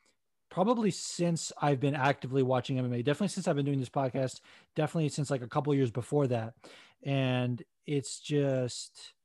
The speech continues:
it's so, there's so many contenders right now because you could do, uh,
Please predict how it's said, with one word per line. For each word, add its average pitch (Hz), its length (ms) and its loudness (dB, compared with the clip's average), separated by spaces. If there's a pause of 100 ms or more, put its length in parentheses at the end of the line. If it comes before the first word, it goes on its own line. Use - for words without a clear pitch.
(760)
it's - 380 -4
so, 160 340 2
there's 143 260 2
so 170 120 2
many 151 160 2
contenders 139 380 0
right 127 100 2
now 120 140 0
because 123 280 -2
you 185 80 0
could 156 160 -2
do, 151 280 2 (380)
uh, 139 340 0